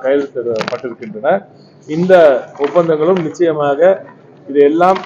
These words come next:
கன்வெர்ட் ஆகிற வேலையை, கன்வெர்ட் பண்ற வேலையை நிச்சயமாக கைடன்ஸ் நிறுவனம் தொடர்ந்து செய்யும். அஹ், குறிப்பாக எஸ், எஸ் போன்ற நிறுவனங்கள், எஸ் எல்லாம் வந்து ஈல்டு எனர்ஜி சிஸ்டம் வந்து இன்ஜினியரிங் சிஸ்டம் வந்து,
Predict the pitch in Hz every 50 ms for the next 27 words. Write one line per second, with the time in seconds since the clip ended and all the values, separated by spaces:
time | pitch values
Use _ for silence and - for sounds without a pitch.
0 | - - 143 143 160 175 175 165 156 151 143 143 139 135 127 117 - - - -
1 | - 117 139 156 160 156 160 170 165 139 143 156 160 151 156 139 123 120 123 120
2 | 123 135 139 139 147 - 160 143 131 131 - 143 131 127 123 131 156 160 - 127
3 | 127 131 135 131 127 127 120 117 113 113 107 - 123 120 127 127 127 123 120 -
4 | 123 120 127 147 175 185 185 - - _ _ _ _ _ _ - 135 131 131 131
5 | - 190 196 202 190 202 196 196 180 160 165 175 175 - - - - - 160 160
6 | 170 156 - - - 175 170 160 160 151 147 139 135 135 135 127 117 110 113 113
7 | 131 147 147 151 185 165 165 160 160 151 143 143 151 180 165 151 175 180 170 165
8 | 151 143 135 135 131 - 131 - - 131 120 120 127 139 160 160 147 143 151 151
9 | 147 135 127 117 - 120 113 - 120 113 113 113 120 170 208